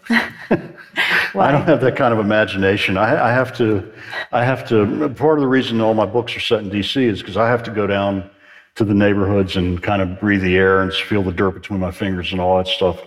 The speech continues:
Speaker 2: I cannot, um, y-, you know, you'll never see me writing a science fiction book, for example.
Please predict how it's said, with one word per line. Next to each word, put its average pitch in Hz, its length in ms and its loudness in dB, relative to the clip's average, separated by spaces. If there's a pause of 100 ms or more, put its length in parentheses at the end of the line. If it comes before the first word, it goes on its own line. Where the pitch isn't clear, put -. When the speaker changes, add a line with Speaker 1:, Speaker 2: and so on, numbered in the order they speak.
(420)
Speaker 2:
I 98 60 -2
cannot, 101 720 0
um, 92 520 0 (280)
y-, 104 300 -2
you 113 80 2
know, 110 80 0
you'll 110 180 0
never 120 240 2
see 117 220 -2
me 101 120 0
writing 95 500 0 (240)
a 101 60 0
science 101 340 2
fiction 90 420 0
book, 80 180 0
for 82 160 0
example. 95 460 -2